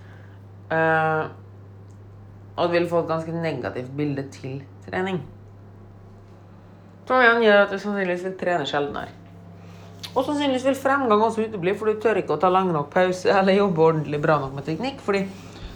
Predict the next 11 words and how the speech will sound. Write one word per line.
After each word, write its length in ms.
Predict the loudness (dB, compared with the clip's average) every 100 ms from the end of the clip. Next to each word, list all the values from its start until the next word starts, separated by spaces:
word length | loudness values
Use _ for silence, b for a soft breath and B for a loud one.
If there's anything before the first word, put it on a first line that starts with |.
| -6 -2
du 60 | 0
kun 240 | 2 2 2
er 100 | 2
ute 120 | 0
etter 180 | 0 0
høy 140 | 0 0
puls 320 | -2 -2 -4
og 80 | -4
forbrenne 360 | 2 4 4 2
mest 280 | -4 -4 -8
mulig, 260 | -8 -8